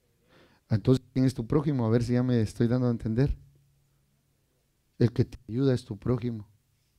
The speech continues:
Ese es el que, es el que te ayuda, no cualquiera. "Ay, es que Dios dice que tengo que amar a mi prójimo". Sí. ¿A quién vas a amar entonces? Al que te extiende la mano.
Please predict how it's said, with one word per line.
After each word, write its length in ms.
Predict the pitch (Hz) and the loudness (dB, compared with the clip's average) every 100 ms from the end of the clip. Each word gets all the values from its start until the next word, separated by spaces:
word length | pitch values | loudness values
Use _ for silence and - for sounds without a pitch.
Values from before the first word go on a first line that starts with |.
| _ _ _ _ _ _ _ _ _ _ _ _ _ _ _ _ _ _ _ _ _ _ _ _ _ _ _ _ _ - | _ _ _ _ _ _ _ _ _ _ _ _ _ _ _ _ _ _ _ _ _ _ _ _ _ _ _ _ _ 0
Ese 200 | 107 170 | 0 -2
es 120 | - | -6
el 80 | - | -4
que, 120 | 156 | -4
es 120 | 131 | -2
el 80 | 117 | -2
que 100 | - | 0
te 120 | 107 | 0
ayuda, 260 | 110 151 196 - | 0 0 -2 2
no 160 | 180 | 2
cualquiera. 340 | - 143 - 151 - - | 2 4 4 4 -2 4
"Ay, 100 | 202 | 6
es 100 | 208 | 8
que 120 | 202 | 6
Dios 160 | 190 202 | 6 4
dice 180 | 202 175 | 4 4
que 80 | |
tengo 200 | 175 190 | 4 2
que 80 | 185 | 4
amar 180 | 185 202 | 6 8
a 40 | |
mi 120 | 180 156 | 6 4
prójimo". 400 | 202 220 165 117 | 4 4 4 0
Sí. 440 | - 214 170 - _ _ - - | 4 6 6 4 _ _ -16 0
¿A 80 | - | 6
quién 200 | 170 180 | 8 10
vas 180 | 196 | 8
a 40 | 180 | 6
amar 220 | 190 220 | 6 8
entonces? 340 | 214 - 302 _ _ _ | 6 0 -18 _ _ _
Al 120 | 123 110 | -2 0
que 100 | 113 | -2
te 120 | 107 | -4
extiende 400 | - 123 120 117 | -6 -2 0 0
la 140 | 101 | 0
mano. 380 | 104 104 123 | -2 -4 -4